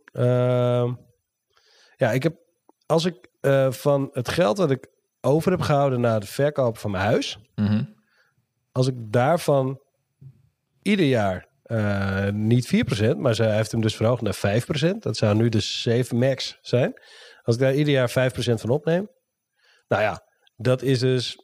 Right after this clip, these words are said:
Speaker 1: de overwaarde plus nog wat, eh, wat, wat ander geld dat ik nog had. Dat is ongeveer twee ton. Eh, dus dan die vijf procent daarvan, dat is gewoon tienduizend euro. Kan ik leven van tienduizend euro? Nee, ik niet.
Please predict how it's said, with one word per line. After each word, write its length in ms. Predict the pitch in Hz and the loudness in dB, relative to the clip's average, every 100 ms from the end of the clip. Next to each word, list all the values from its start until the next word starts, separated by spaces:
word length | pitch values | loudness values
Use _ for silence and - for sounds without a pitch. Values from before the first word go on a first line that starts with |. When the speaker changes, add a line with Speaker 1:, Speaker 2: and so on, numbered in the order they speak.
| _ | _
Speaker 1:
de 120 | - | -2
overwaarde 600 | 110 127 135 123 123 123 | 0 2 2 2 2 0
plus 260 | 117 131 113 | -2 -2 -2
nog 100 | 120 | -2
wat, 220 | 117 107 | -2 -2
eh, 580 | 113 113 113 110 110 107 | 0 2 2 0 -2 -2
wat, 220 | 110 - _ | -6 -8 _
wat 160 | 113 - | -10 -2
ander 220 | 175 175 | 0 0
geld 200 | 175 160 | 0 0
dat 80 | 151 | 0
ik 60 | |
nog 100 | 143 | 0
had. 280 | 131 135 - _ _ _ _ _ _ _ _ | 0 -2 -6 _ _ _ _ _ _ _ _
Dat 120 | 123 | -2
is 60 | 165 | 0
ongeveer 260 | 165 165 | -2 -4
twee 180 | 151 131 | -2 -2
ton. 240 | 101 87 - | -2 -8 -10
Eh, 420 | - 131 123 120 120 | -2 0 2 2 0
dus 160 | 135 | -2
dan 280 | 143 151 147 - _ | 0 -2 -4 -10 _
die 260 | - 139 135 | -6 -4 -4
vijf 380 | - 165 165 | 0 0 0
procent 440 | - 135 - 202 214 | 0 0 2 -2 0
daarvan, 300 | 139 - 104 | -2 -2 -4
dat 300 | 165 _ _ | -6 _ _
is 100 | - | -2
gewoon 180 | 175 - | -2 0
tienduizend 500 | 208 175 113 104 - | 2 2 2 -2 -4
euro. 340 | 202 110 98 - _ _ - _ _ _ | -2 -2 -4 -12 _ _ -20 _ _ _
Kan 160 | - 175 | 0 2
ik 100 | 170 | 2
leven 320 | 156 202 196 | 2 0 -2
van 160 | 180 175 | -2 0
tienduizend 480 | 190 175 165 156 | 0 2 0 0
euro? 280 | 147 139 139 - _ _ | 0 0 -2 -8 _ _
Nee, 300 | 120 104 - _ _ - - _ _ _ _ | -4 -4 -4 _ _ -20 -20 _ _ _ _
ik 180 | - 147 | -2 0
niet. 480 | 113 95 - - _ | 0 -4 -8 -20 _